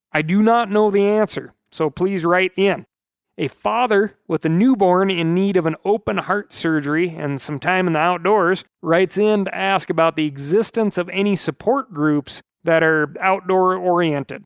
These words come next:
and may have been through similar troubles with their kids. And yes, Colin in Denver, join B H A and chat with those folks in the Colorado chapter.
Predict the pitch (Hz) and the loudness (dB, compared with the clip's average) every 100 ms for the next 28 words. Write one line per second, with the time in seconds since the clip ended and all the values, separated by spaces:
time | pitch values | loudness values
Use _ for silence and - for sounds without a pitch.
0 | _ - 165 160 175 160 170 160 - 185 | _ -8 -2 2 2 2 0 -2 -4 -4
1 | 202 196 170 - 196 185 147 - 165 151 | 0 0 0 0 2 2 0 0 0 0
2 | 139 139 135 135 - 185 156 - - _ | -4 -4 -6 -8 -2 -2 -2 -8 -20 _
3 | _ _ - 151 160 190 156 - - - | _ _ -6 -2 2 2 2 -2 -8 -10
4 | - 196 196 196 185 180 170 147 123 _ | -2 2 2 2 2 2 2 0 -6 _
5 | _ _ _ 147 180 220 208 202 190 165 | _ _ _ -2 2 4 2 2 2 0
6 | 147 147 127 - _ - 165 147 - 196 | 0 -2 -4 -10 _ -8 -4 -4 -2 0
7 | 190 196 156 143 180 170 - - 220 185 | 0 0 -2 2 2 2 0 0 2 0
8 | - - - 180 170 147 180 165 170 160 | -2 -10 -2 0 0 0 0 2 2 2
9 | 156 - 262 254 - 131 | 0 0 0 0 -2 -12